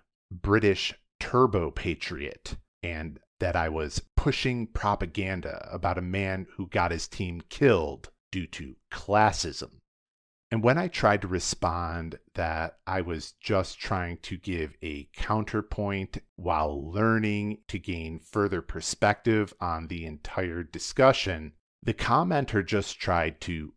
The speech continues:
shut me down. We've all felt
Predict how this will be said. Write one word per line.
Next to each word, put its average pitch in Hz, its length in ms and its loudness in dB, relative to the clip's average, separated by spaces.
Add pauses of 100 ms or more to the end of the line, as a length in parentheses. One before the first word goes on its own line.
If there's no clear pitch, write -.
shut - 480 -2
me 80 160 -10
down. 90 600 2 (1200)
We've 147 400 -2 (220)
all 151 680 10 (100)
felt 113 600 6